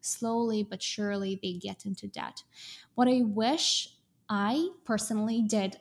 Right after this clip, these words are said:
more is paid myself first. It's one of the single best principles of money, of personal finance. When you're just starting to earn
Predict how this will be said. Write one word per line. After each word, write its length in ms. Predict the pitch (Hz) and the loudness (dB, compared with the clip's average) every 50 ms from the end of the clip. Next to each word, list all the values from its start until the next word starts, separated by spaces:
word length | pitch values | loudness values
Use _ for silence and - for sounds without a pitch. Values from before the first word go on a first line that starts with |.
| _ - | _ 2
more 600 | 208 202 196 202 196 175 - 202 202 240 285 320 311 - - - - - _ _ | 4 4 6 4 4 2 2 0 0 0 0 -2 -2 -6 -12 -20 -20 -20 _ _
is 580 | - 220 208 202 196 196 196 202 - - - - _ _ _ _ _ _ _ | 2 4 4 4 4 4 2 0 -4 -8 -12 -14 _ _ _ _ _ _ _
paid 200 | - 226 214 214 | 0 2 4 4
myself 540 | 208 208 196 - - - - 165 185 196 - | 4 4 2 2 0 -2 -2 -2 -4 -6 -8
first. 400 | - - - 208 202 - - - - | -10 -10 -8 -8 -8 -10 -10 -12 -14
It's 240 | 202 196 - - - - | -12 -10 -8 -10 -8 -6
one 160 | 202 202 202 202 | -2 0 0 0
of 140 | 202 190 | 0 0
the 520 | 196 196 190 190 185 185 185 185 185 - - _ _ _ _ | 0 0 0 0 0 0 0 0 -2 -4 -8 _ _ _ _
single 420 | - - - 220 214 - 202 202 | -4 0 2 2 2 4 2 0
best 520 | 196 196 208 208 202 - - - - - - | 0 2 2 2 2 0 -6 -10 -10 -10 -6
principles 840 | - 190 196 185 - - - - 196 190 208 202 - - - - - | -4 -2 -2 -2 -4 -6 -6 -4 -2 -2 -2 -2 -4 -4 -6 -2 2
of 280 | - 220 196 - - - | 2 2 2 0 0 2
money, 360 | 214 202 190 190 190 214 247 | 4 4 4 4 2 2 0
of 140 | 247 - - | -2 -4 -4
personal 400 | - 202 190 - - 202 196 185 | -4 -4 -4 -2 -2 -2 -2 -2
finance. 720 | - - 185 185 185 190 202 220 233 247 262 254 - - - - - - - _ _ _ - | -4 -4 -2 0 0 2 2 2 2 0 0 0 -2 -4 -6 -10 -18 -20 -20 _ _ _ 0
When 300 | 190 220 226 220 220 220 | 2 2 4 4 4 4
you're 200 | 214 208 202 202 | 4 2 2 0
just 240 | 196 - 220 202 | 0 0 -2 -2
starting 340 | - - 226 208 202 202 202 | -2 0 0 0 2 0 0
to 100 | 196 196 - | -2 -2 -4
earn 320 | 196 190 190 190 196 208 | -2 -2 0 -2 -2 -4